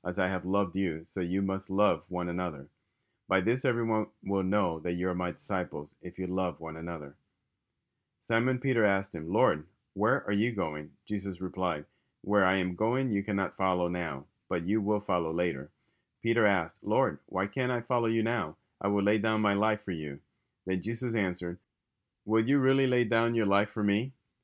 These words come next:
Very truly, I tell you, before the rooster crows, you will disown me three times." This is the end of John chapter thirteen. Now let us look at some key takeaways.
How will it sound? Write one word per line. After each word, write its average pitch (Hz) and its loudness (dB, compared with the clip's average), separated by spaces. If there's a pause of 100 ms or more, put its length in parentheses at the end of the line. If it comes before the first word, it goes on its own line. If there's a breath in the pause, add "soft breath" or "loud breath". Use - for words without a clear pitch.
(340)
Very 147 4
truly, 127 2
I 87 4
tell 110 4
you, 80 -2 (160)
before 120 2
the 110 2
rooster 135 0
crows, 92 2 (360)
you 104 2
will 104 2
disown 104 2
me 82 -4 (200)
three 98 0
times." 85 -4 (340)
This 104 -2
is 135 -4
the 127 0
end 113 2
of 95 -4
John 104 -2 (120)
chapter 95 -2
thirteen. 87 -4 (560)
Now 95 0
let 101 0
us 98 -6
look 98 -2
at 98 -8
some 90 -4
key 104 -2
takeaways. 82 -6